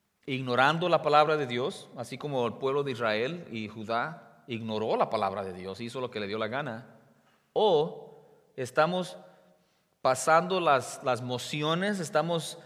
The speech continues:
venimos a la iglesia, eh, leemos aquí, hacemos un plan de, de lectura, pero no está penetrando la palabra de Dios, no solamente en nuestra mente, pero en nuestros corazones. Y no estamos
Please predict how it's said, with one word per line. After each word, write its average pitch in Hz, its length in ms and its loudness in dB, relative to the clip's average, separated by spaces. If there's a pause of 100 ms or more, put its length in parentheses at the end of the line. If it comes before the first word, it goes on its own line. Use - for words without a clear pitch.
(160)
venimos 139 440 0
a 151 60 4
la 143 100 2
iglesia, 127 920 2
eh, 233 340 -2
leemos 127 500 0
aquí, 123 800 -6 (320)
hacemos 127 460 -4
un 127 140 -6
plan 123 320 0
de, 120 200 0
de 107 200 -4
lectura, 120 1120 -4
pero 127 200 2
no 131 220 -2
está 160 260 0
penetrando 135 680 0
la 123 140 0
palabra 117 340 2
de 117 40 -4
Dios, 117 300 -4
no 123 80 -6
solamente 143 400 -2
en 135 60 0
nuestra 113 200 -8
mente, 120 260 -6
pero 113 120 -8
en 113 40 -6
nuestros 107 220 -12
corazones. 104 680 -8
Y 110 80 -10
no 117 100 -6
estamos 156 440 -2